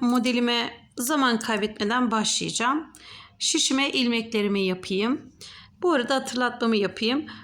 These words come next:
Kanalıma abone değilseniz ücretsiz abone olup zil simgesini aktif hale getirirseniz yeni yayınladığım tüm videolardan anında haberdar olursunuz. Videolarıma beğeni ve yorum yaparsanız,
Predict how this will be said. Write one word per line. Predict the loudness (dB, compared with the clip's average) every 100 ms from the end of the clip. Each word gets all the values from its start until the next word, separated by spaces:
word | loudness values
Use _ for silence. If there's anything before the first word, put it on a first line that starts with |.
| -10
Kanalıma | 0 4 4 4 2
abone | 0 0 0 2
değilseniz | 2 2 0 0 0 0 0
ücretsiz | 0 2 2 2 0 0
abone | -2 0 0 0
olup | 0 0 -2 -8 -16 -6
zil | 2 2
simgesini | 4 4 4 2 0 0
aktif | 0 -4 -2 -4
hale | -2 -2 0 0
getirirseniz | 0 -2 0 0 0 2 2 0 -4 -14 -4
yeni | 0 2 2
yayınladığım | 4 4 4 4 2 0
tüm | 2 4
videolardan | 4 4 4 2 2 2 2 -4 -14 0
anında | 4 6 6 4 2
haberdar | 2 2 2 2 2
olursunuz. | 2 2 0 0 0 0 -6 -18 _
Videolarıma | 0 2 4 4 4 2 2 0
beğeni | 0 2 4 6 6
ve |
yorum | 4 4 4
yaparsanız, | 4 2 2 0 2 0 0 -2